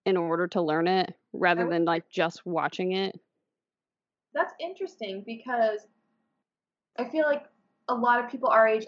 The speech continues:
Speaker 2: also learn stuff exclusively from YouTube.
Speaker 1: Yes, this is true.
Speaker 2: So.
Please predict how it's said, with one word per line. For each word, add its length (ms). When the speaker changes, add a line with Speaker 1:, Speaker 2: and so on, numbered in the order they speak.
Speaker 2:
also 360
learn 260
stuff 320
exclusively 640
from 160
YouTube. 460
Speaker 1:
Yes, 720
this 220
is 120
true. 380
Speaker 2:
So. 680